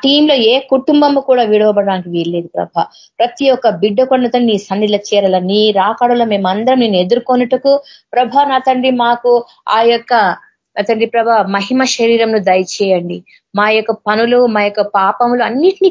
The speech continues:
క్షమించండి. నీ సన్నిధిలో ప్రభ మీకు నిజంగా మొరపెట్టుకొనుటకు ఆ రెండవ దొంగలో కలిగిన ప్రతి మార్పు మాలో కూడా కలుగునకు సహాయం చేయమని, ఈ యొక్క వాక్యం ద్వారా ప్రతి ఒక్క బిడ్డతో మీరు మాట్లాడమని,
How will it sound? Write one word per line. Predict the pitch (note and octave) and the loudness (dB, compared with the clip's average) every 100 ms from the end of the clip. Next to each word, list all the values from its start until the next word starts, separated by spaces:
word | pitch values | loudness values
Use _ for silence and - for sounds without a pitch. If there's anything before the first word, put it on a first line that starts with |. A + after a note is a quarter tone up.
| - | -2
క్షమించండి. | - F3+ F3 F3 F3 F3 F3 - - A3+ | -6 -4 -6 -8 -8 -8 -10 -14 -10 -4
నీ | C#4+ | -2
సన్నిధిలో | C#4+ B3+ C4 B3 C4 B3+ | 0 0 0 0 -2 0
ప్రభ | A#3+ B3 A#3 | -2 0 0
మీకు | A#3 | 0
నిజంగా | G#3 F#3 E3+ A#3 C4+ | -2 -2 0 0 0
మొరపెట్టుకొనుటకు | C#4 C4+ C4+ C4+ C4+ C4+ B3+ B3 B3+ C4 C4 - - G3+ | 0 0 0 -2 -2 -2 -2 0 0 0 0 -6 -8 -4
ఆ | |
రెండవ | G#3 G#3+ A#3+ C#4 | 0 0 0 0
దొంగలో | B3 B3 B3 B3+ | 0 0 2 0
కలిగిన | A#3+ A#3 A3+ | 0 0 0
ప్రతి | G#3+ A3+ - A3+ F3 | -2 -4 -2 -2 0
మార్పు | F#3+ C4+ - D4+ A#3 | 0 0 -2 -2 2
మాలో | A3+ C4 C4 | 0 0 0
కూడా | B3 A#3+ | -2 -2
కలుగునకు | G#3 A#3+ C4 C4 - | -2 0 0 -2 -4
సహాయం | F3 F#3 B3+ B3+ | -4 -2 -2 0
చేయమని, | A3+ F#3 D#3 E3 F#3+ _ _ _ | -2 -2 -6 -10 -16 _ _ _
ఈ | G3 | -4
యొక్క | G3 | -2
వాక్యం | F#3 G#3 - C4 | 0 -2 -2 0
ద్వారా | C4 C4 | 0 0
ప్రతి | B3+ G3+ A#3 | -2 -2 -2
ఒక్క | G#3+ | 0
బిడ్డతో | G3 G3 | -2 0
మీరు | G#3+ F3+ E3 E3+ | 0 0 0 -2
మాట్లాడమని, | G3+ G#3+ - A#3 G3 F3 D#3+ F#3 | -2 -4 -2 0 2 -2 -4 -10